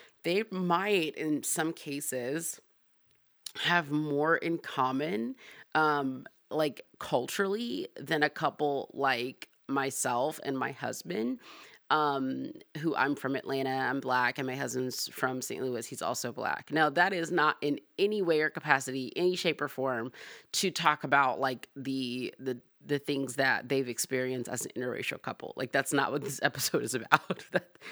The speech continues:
this episode's not to be like, "It's really not that bad." That's <laughs> That's not what we're talking about. But what I'm saying is that when you're from the same culture or a similar culture,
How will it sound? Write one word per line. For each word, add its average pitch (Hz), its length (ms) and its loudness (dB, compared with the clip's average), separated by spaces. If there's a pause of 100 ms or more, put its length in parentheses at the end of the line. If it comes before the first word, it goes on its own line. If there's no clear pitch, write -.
(140)
this - 200 -10
episode's 156 520 2
not 131 240 2
to 143 60 -10
be 131 140 -2
like, 127 180 -2
"It's - 140 -6
really 240 260 2
not 147 280 0
that - 180 -2
bad." 156 380 0
That's - 220 0 (420)
<laughs> - 40 -6
That's - 300 2 (120)
not 120 140 6
what 147 100 0
we're 143 100 -4
talking 131 300 2
about. 110 280 -4 (380)
But 160 120 6
what 160 120 6
I'm 151 120 2
saying 156 320 2
is 135 180 -2
that 143 400 0
when 165 160 0
you're 175 180 0
from 151 480 0
the 151 140 0
same 147 320 0
culture 165 520 2
or 143 200 0
a 143 80 0
similar 139 460 0
culture, 160 680 -2